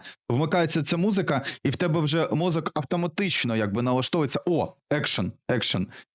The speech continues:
І, е, дуже класно, коли так роблять в іграх, мені дуже так подобається. Напевно, буде поганим в цьо-, г-, говорячи про це, не відмітити, е,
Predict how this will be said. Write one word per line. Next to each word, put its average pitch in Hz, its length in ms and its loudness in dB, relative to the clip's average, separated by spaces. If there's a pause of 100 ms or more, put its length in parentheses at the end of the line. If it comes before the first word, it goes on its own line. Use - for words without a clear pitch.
І, 165 140 2
е, 165 300 2
дуже 208 220 0
класно, 123 360 0
коли 110 180 0
так - 180 -2
роблять 101 300 0
в - 20 0
іграх, 185 280 0
мені 139 220 -2
дуже 127 240 -2
так 110 160 -4
подобається. 135 720 0 (300)
Напевно, 143 600 0
буде 127 520 0 (280)
поганим 143 480 0
в 104 80 -6
цьо-, 117 760 0 (100)
г-, 120 240 -2
говорячи 143 580 0
про - 120 -2
це, 185 200 2
не 147 240 2
відмітити, 131 580 -2
е, - 480 -6